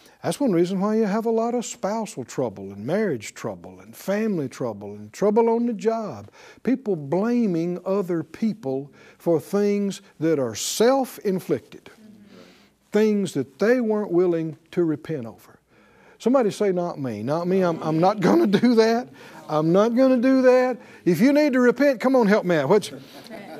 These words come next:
let, let, let me, let me show you how to do it. Just, you say, "Lord, I was wrong." Come on, say it out loud. Just practice for me. "Lord, Lord, I was wrong, and I repent." No excuses. I'll do better. <laughs>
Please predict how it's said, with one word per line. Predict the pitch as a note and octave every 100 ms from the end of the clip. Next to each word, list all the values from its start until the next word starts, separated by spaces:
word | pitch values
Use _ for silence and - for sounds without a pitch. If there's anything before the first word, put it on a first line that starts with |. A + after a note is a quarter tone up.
| - - - - - - - E3+
let, | A#3+ B3
let, | D4+ B3+
let | D4 D4+
me, | A#3+
let | A#3 C4+
me | A#3+
show | - B3+
you | G#3+
how | G#3+
to | G3
do | E3+ E3+
it. | A#2
Just, | D#3 E3 -
you | E3 G3
say, | A3+ G3+ C#3+ - - - -
"Lord, | G#3 A3
I | A#3 F4+
was | F3+
wrong." | G#3 F#3 C3 A2 - - - - - - - -
Come | A#3 A#3+
on, | A3
say | A#3
it | A#3
out | A#3+ G#3+
loud. | G#3+
Just | A3 -
practice | A3 F#3+ - D#3
for | F3+ E3
me. | F3
"Lord, | D#3+ - F3
Lord, | F#3
I | F#3 A#3
was | G#3+ -
wrong, | A3 B3 C4+ C#4 D#4 - - - - - - -
and | D3+ F3+
I |
repent." | A3 C4 - F3+ A2 - - - - - - - - - -
No | D#3 F#3+
excuses. | G3 - F#3 D#3 - B2 A2+ - - C3 B2+ - - - - -
I'll | F3 F#3
do | F#3
better. | D#3 E3+ C3+
<laughs> | G#2+